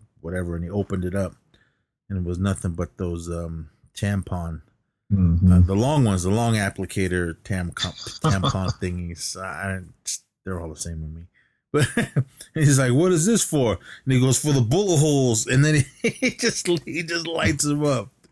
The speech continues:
Speaker 1: I thought that was cool. He always had some good shit to say before he started blasting <laughs> fools.
Speaker 2: Mm-hmm.
Speaker 1: I mean, he, he, he was talking shit, uh, not to jump forward, but he was talking shit all the way to the end.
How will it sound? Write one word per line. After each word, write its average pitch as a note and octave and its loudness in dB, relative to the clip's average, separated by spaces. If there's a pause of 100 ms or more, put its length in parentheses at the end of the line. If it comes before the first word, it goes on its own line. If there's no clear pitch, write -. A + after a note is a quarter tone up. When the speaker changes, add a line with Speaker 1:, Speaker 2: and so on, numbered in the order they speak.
(400)
Speaker 1:
I B2+ -4
thought C3+ -2
that A#2 0
was A2 0
cool. A#2 0
He C#3+ 4
always A#3+ 2
had A3+ 0
some D#3+ 2
good E3 0
shit E3+ 0
to D#3 2
say E3 2
before C#3 2
he C3+ 2
started A2+ 0
blasting B2 0
<laughs> - -8
fools. - -8
Speaker 2:
Mm-hmm. E2+ 4 (480)
Speaker 1:
I - -6
mean, C#3 2 (200)
he, G3+ 4 (180)
he, E3+ 2
he E3 2
was C#3+ 2
talking C3+ 0
shit, B2+ 0
uh, G#2+ -6
not A#2 -2
to A2+ -8
jump G#2 -2
forward, C3+ 2
but G#2+ 2
he F3 2
was D#3 0
talking B2 2
shit C3+ -2
all C3+ 0
the C3 0
way B2+ -2
to A#2+ -4
the A2 -6
end. F#2 -10